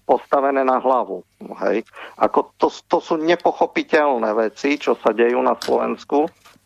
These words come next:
A ľudia, ktorí by mali ten zákon chrániť a dodržiavať, práve oni ho porušujú. A počítajú s tým,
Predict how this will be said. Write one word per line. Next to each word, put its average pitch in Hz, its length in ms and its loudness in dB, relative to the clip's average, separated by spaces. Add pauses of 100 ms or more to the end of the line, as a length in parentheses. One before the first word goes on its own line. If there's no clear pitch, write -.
(300)
A 117 80 2
ľudia, 156 320 2
ktorí 147 340 -2
by 127 140 -2
mali 143 340 2
ten 135 220 -2
zákon 139 480 -2
chrániť 156 640 -2
a 131 80 2
dodržiavať, 143 960 0
práve 165 480 0
oni 160 320 0
ho 156 80 2
porušujú. 156 720 0 (600)
A 120 420 0 (100)
počítajú 165 680 0
s - 160 -8
tým, 165 400 0